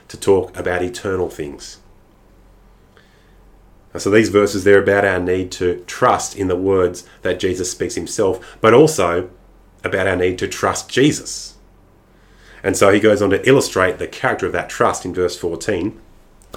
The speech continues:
and you can see it there. And now the story in the Old Testament that he's pointing to is one from Numbers chapter twenty-one.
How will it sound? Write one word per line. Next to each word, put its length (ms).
and 80
you 40
can 120
see 220
it 100
there. 240
And 120
now 100
the 80
story 380
in 60
the 100
Old 180
Testament 400
that 120
he's 120
pointing 320
to 340
is 240
one 260
from 480
Numbers 540
chapter 280
twenty-one. 600